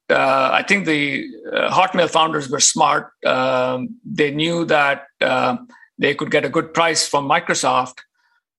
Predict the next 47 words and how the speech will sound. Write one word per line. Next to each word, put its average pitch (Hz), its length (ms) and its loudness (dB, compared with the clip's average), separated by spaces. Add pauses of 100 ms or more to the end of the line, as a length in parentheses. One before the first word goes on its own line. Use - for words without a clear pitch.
(120)
uh, 127 500 0 (720)
and 156 240 -4
the 147 40 -2
Microsoft 151 400 0
stock 156 360 0
was - 500 0
something 151 380 -2
that 139 200 -2
would 131 140 -6
retain 170 280 0
its 147 140 -6
value, 143 520 0
because 135 360 0
even 185 160 0
if 165 120 2
they 156 100 4
went 156 260 0
I 143 140 2
P 156 220 0
O, 139 360 0 (500)
who 180 120 -2
knows, 170 560 0
uh, 143 340 0
what 143 200 -2
would 156 100 -6
happen 170 280 2
in 139 80 -8
the 131 80 -4
future, - 420 -2
right? 151 200 0 (200)
Might 139 180 2
go 165 160 2
I 156 140 2
P 170 100 -6
O 160 40 -2
for 165 140 0
a 147 40 -2
billion 156 260 0
dollars 165 340 2
and 147 200 -4
end 147 160 0
up 151 160 0
at 139 120 2
a - 40 -6
hundred 151 240 -2
million 147 240 -4
dollar 143 420 -2